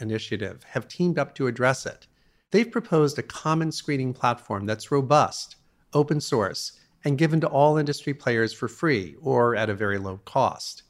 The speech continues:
In a twenty twenty white paper, they wrote, quote, "Development of a common mechanism for screening pathogen and toxic D N A would reduce the time and expertise required to adopt and implement synthetic D N A screening practices,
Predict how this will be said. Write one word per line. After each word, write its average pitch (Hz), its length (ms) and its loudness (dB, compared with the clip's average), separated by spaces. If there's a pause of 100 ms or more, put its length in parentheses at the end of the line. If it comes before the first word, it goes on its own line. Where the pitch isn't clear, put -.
(560)
In 165 120 4
a 165 40 6
twenty 220 360 0
twenty 165 280 0
white 151 300 2
paper, 104 380 -2
they 120 160 2
wrote, 131 280 4
quote, 156 380 2 (400)
"Development 196 580 4
of 143 80 -2
a 139 60 -2
common 151 420 0
mechanism 107 580 -2
for - 140 -6
screening 151 420 0
pathogen 139 640 -2
and 113 120 -8
toxic 139 500 -2
D 127 140 -2
N 120 80 -2
A 107 220 0
would 110 200 -4
reduce 151 560 -4
the - 140 -10
time 123 420 -2
and 117 100 -4
expertise 113 680 -4
required 107 600 0
to 110 120 -4
adopt 123 480 -2
and 127 240 -6
implement 110 540 -4 (240)
synthetic 135 560 0
D 127 120 0
N 120 120 2
A 120 100 0
screening 143 420 -2
practices, 95 720 -6